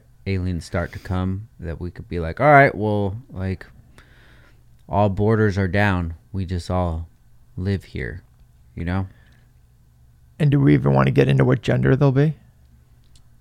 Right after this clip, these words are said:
Speaker 1: I just wanna be if they're cool or not, you know?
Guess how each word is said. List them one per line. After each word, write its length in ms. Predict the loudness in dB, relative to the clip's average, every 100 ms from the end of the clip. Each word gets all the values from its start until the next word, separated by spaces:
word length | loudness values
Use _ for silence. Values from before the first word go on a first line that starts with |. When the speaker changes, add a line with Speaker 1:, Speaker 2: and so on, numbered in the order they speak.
| _ _ _ _ -20 _ _ -20 _ _ 2
Speaker 1:
I 180 | 6 8
just 140 | 8
wanna 180 | 6 4
be 100 | 0
if 80 | -4
they're 140 | -8 -14
cool 320 | -8 -6 -4
or 120 | -6
not, 240 | -8 -10 -14 _ _ _ _ _ _
you 140 | -6 -4
know? 260 | -2 -4